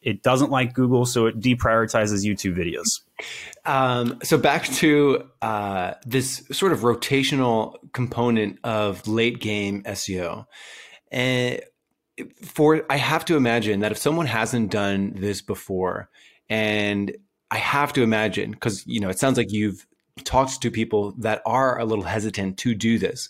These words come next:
Speaker 2: You know, they're already ranking for, uh, bottle opener, uh, and they wanna start ranking for, uh, you know, durable, as a s-, as a crazy example.
Speaker 1: Here, I'll, I'll, I'll read, I'll read off a couple of examples. These are real, by the way.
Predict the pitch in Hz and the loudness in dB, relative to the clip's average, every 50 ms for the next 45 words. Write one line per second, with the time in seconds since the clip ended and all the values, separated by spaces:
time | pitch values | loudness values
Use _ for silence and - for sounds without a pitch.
0 | - - - _ - 117 107 104 - 101 107 131 143 139 139 123 110 120 113 117 | -14 -20 -14 _ -2 0 0 0 0 2 4 4 4 4 2 2 2 4 2 2
1 | 110 113 117 107 98 - - 107 104 101 101 98 101 98 - - - - - _ | 0 0 -2 -4 -4 -4 0 0 2 4 4 2 2 0 -4 -10 -20 -20 -20 _
2 | _ 107 104 98 95 92 92 - - _ _ 120 98 113 101 101 104 101 98 95 | _ 0 2 2 2 0 -2 -4 -6 _ _ -2 0 2 2 2 2 0 0 -2
3 | 92 92 90 - 90 87 98 110 - _ _ _ _ _ _ - 98 95 95 90 | -2 -2 -4 -6 -6 -6 -8 -10 -12 _ _ _ _ _ _ -4 -2 0 0 0
4 | 87 - - - _ _ _ _ _ _ - 117 113 113 110 98 107 107 104 110 | -2 -4 -6 -10 _ _ _ _ _ _ -2 0 0 0 2 2 2 2 2 2
5 | 110 110 - 120 110 101 104 101 101 104 95 - 104 95 95 - 101 98 95 95 | 0 2 2 2 2 2 2 0 -2 -2 -4 -4 -6 -8 -4 -2 0 0 2 2
6 | 90 87 92 - _ - 107 107 95 87 85 82 80 82 87 92 90 - _ _ | 0 0 -2 -6 _ -10 -6 -6 -4 -4 -4 -4 -6 -6 -6 -8 -10 -14 _ _
7 | - 120 107 101 95 - _ _ _ _ _ _ _ _ _ - 190 _ _ _ | -4 -4 -2 -2 -4 -6 _ _ _ _ _ _ _ _ _ -20 -20 _ _ _
8 | 117 113 101 95 143 135 131 139 139 123 110 120 117 117 - _ _ _ _ _ | -10 -8 2 4 6 8 8 8 6 6 6 4 2 2 -4 _ _ _ _ _
9 | _ _ _ _ - - - - _ _ _ _ _ - _ 131 127 113 123 123 | _ _ _ _ -20 -20 -20 -20 _ _ _ _ _ -6 _ -2 2 4 4 2
10 | 113 - - - - - 131 123 101 120 120 - _ - 131 131 123 107 107 92 | 2 0 -4 -6 -4 -2 -2 0 0 0 -4 -4 _ 0 2 2 4 2 2 0
11 | 107 107 104 92 165 151 147 165 160 - 160 175 170 160 175 - 175 170 175 165 | 0 0 2 2 4 4 4 4 4 6 4 4 6 4 4 6 6 6 6 6
12 | 156 - 156 147 147 143 135 127 123 123 117 - 123 113 123 117 110 104 110 110 | 6 6 6 6 6 6 6 4 2 0 0 0 0 2 4 2 2 2 4 2
13 | 107 107 101 107 107 98 95 - _ _ - 120 151 151 160 165 156 160 175 170 | 2 2 2 2 0 0 -2 -6 _ _ 2 2 4 6 6 4 6 8 8 8
14 | 151 127 113 113 107 104 107 101 101 98 98 98 | 8 6 6 4 2 2 2 2 2 0 0 -2